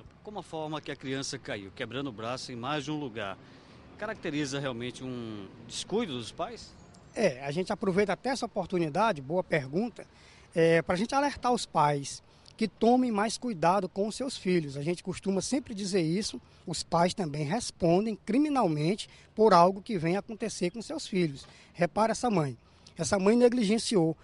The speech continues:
Speaker 2: enquanto deveria tá, ter a obrigação legal de ter cuidado com o seu filho, tava tendo um, um cuidado com alguém que já estava até preso, né,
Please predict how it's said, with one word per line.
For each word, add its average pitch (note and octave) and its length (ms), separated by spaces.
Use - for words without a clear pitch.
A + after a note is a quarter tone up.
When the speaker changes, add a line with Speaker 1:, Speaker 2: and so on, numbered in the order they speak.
Speaker 2:
enquanto G#3+ 540
deveria F#3+ 500
tá, D#3+ 340
ter F#3+ 140
a F3 60
obrigação E3+ 600
legal F3 500
de G#3+ 120
ter G#3 120
cuidado E3 400
com F3+ 120
o F3+ 40
seu D#3+ 160
filho, G3+ 440
tava G3 280
tendo A3 400
um, G3+ 300
um G3+ 100
cuidado F#3+ 500
com A3+ 100
alguém F#3+ 300
que A3 100
já G3+ 140
estava G#3+ 340
até C#4 160
preso, D#3+ 680
né, F#3 240